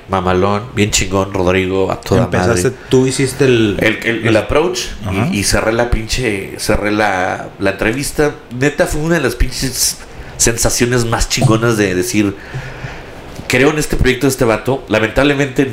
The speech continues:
Speaker 1: no se dio el proyecto tan chingón, pero
Speaker 2: Ujú.
Speaker 1: creer en ese proyecto en, en su momento, eh, llegar a localizar al artista, tener ese contacto directo con el artista, la verdad fue chingoncísimo. A la, pasan unos problemas que tengo en la radio,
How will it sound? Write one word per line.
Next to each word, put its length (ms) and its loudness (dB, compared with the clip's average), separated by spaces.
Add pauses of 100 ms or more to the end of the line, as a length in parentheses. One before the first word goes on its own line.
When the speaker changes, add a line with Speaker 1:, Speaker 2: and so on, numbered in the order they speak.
Speaker 1:
no 160 2
se 240 2
dio 240 2 (100)
el 120 2
proyecto 580 2
tan 160 -2
chingón, 460 -2
pero 180 2
Speaker 2:
Ujú. 220 0
Speaker 1:
creer 240 2
en 100 -4
ese 160 -2
proyecto 360 0
en, 60 -4
en 120 -4
su 80 0
momento, 500 0 (720)
eh, 500 0
llegar 260 2
a 20 0
localizar 400 0
al 80 4
artista, 560 -2 (120)
tener 260 -2
ese 180 -2
contacto 420 -4
directo 300 -4
con 100 -2
el 80 -2
artista, 380 -2 (440)
la 140 2
verdad 200 -2
fue 180 -10
chingoncísimo. 640 -2 (2000)
A 80 2
la, 360 -2 (640)
pasan 360 0
unos 220 0
problemas 340 2
que 60 -8
tengo 220 0
en 60 0
la 80 0
radio, 540 0